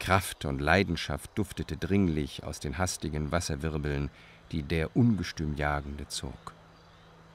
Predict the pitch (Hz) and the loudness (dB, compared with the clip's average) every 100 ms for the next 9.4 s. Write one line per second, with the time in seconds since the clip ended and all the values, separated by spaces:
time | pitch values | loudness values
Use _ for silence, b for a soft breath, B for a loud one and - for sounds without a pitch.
0 | - - - - - - - 90 95 101 | -20 -20 -20 -20 -20 -16 2 6 6 6
1 | 90 85 82 92 - - 73 80 - 92 | 2 0 0 0 0 -2 -2 0 4 6
2 | 85 78 71 76 78 80 80 82 - 80 | 6 2 0 0 0 0 0 0 -2 -8
3 | - 73 71 73 - - - 67 - - | -6 -6 -4 -6 -6 -8 -6 -6 -8 -8
4 | 73 78 67 58 - - - - - - | -6 -6 -6 -10 -16 -20 -20 -20 -20 -20
5 | - - - - 80 76 82 98 90 101 | -20 -20 -20 -4 0 2 2 4 2 0
6 | - - - - - 85 95 95 107 90 | -2 -14 -18 -18 -6 -4 0 0 0 -4
7 | 65 67 69 - - - - - - - | -6 -8 -8 -8 -10 -14 -20 -20 -20 -20
8 | - - - - - - - - 101 110 | -20 -20 -20 -20 -20 -20 -10 4 4 4
9 | - - - | 0 -4 -10